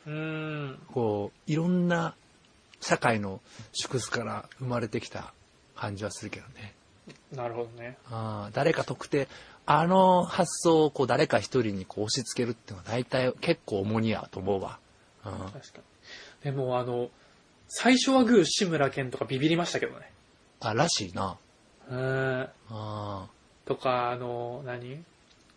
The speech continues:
Speaker 1: あ、か-、カラス、なぜ鳴くのカラスは勝手でしょも志村けんでしょ？
Speaker 2: へー。
Speaker 1: あと、あの、まっちゃんがやばいんですよね。ダウンタウンのまっちゃん。
Speaker 2: なんか言ってんの？
Speaker 1: その、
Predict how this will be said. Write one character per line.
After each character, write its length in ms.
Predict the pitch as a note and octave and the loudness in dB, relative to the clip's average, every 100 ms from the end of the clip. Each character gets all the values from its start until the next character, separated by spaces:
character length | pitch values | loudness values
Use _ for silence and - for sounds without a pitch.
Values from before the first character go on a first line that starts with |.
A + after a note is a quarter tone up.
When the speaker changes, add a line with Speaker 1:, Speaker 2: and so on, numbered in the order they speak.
| _ | _
Speaker 1:
あ、 180 | E3+ C#3+ | 4 4
か-、 320 | - G3 F3 - | 4 2 0 2
カ 180 | F#3 E3+ | 6 8
ラ 120 | D#3 | 6
ス、 140 | D#3+ | 4
な 140 | D3+ D#3 | 0 2
ぜ 120 | D3 | 2
鳴 120 | C3 | 2
く 80 | B2+ | -4
の 120 | B2+ | -6
カ 120 | - | 0
ラ 100 | C#3 | 0
ス 100 | B2+ | 0
は 80 | C3+ | -6
勝 140 | A#2 - | -8 -4
手 120 | B2+ | -2
で 40 | |
し 80 | A#2+ | -2
ょ 40 | |
も 80 | B2 | -4
志 100 | - | -6
村 140 | B2 B2+ | -8 -10
け 80 | |
ん 20 | C#3 | -8
で 60 | |
し 60 | G3 | -4
ょ？ 160 | A#3 - - - - - - | -4 -4 -20 -20 -20 -20 -18
Speaker 2:
へ 720 | - B2+ B2+ B2+ B2+ B2+ B2+ - _ _ _ _ _ _ _ _ _ _ _ - | -6 -4 -2 -2 -2 -4 -6 -8 _ _ _ _ _ _ _ _ _ _ _ -10
ー。 20 | |
Speaker 1:
あ 120 | C3+ | -10
と、 500 | - B2 B2 B2+ - - _ - | -6 -6 -4 -8 -10 -16 _ -6
あ 160 | C3+ | -4
の、 200 | C3 B2 - C#3+ | -4 -10 -8 2
ま 160 | E3+ | 4
っ 80 | G3 - | 4 6
ち 100 | F4 | 6
ゃ 60 | |
ん 40 | F#3 | 6
が 80 | |
や 80 | C#3 | 4
ば 80 | C#3+ | 4
い 40 | |
ん 20 | B2 | 0
で 40 | |
す 60 | B2+ | -4
よ 60 | |
ね。 120 | C#3+ - - - | -6 -14 -16 -2
ダ 160 | D3+ | 0
ウ 80 | F3 | 0
ン 80 | F3 | 4
タ 100 | F3 | 4
ウ 80 | C3+ | 4
ン 40 | |
の 60 | B2+ | -2
ま 120 | C3 | -4
っ 60 | - | -2
ち 80 | C3+ | -2
ゃ 40 | |
ん。 1300 | - _ _ _ _ _ _ _ _ _ _ _ - | -2 _ _ _ _ _ _ _ _ _ _ _ -2
Speaker 2:
な 60 | D#3+ | -2
ん 40 | A#2+ | 0
か 60 | |
言 40 | A2 | -4
っ 40 | |
て 120 | A#2+ | -4
ん 40 | G2+ | 2
の？ 60 | |
Speaker 1:
そ 100 | D#3+ | 2
の、 200 | C#3+ C#3+ | 2 -6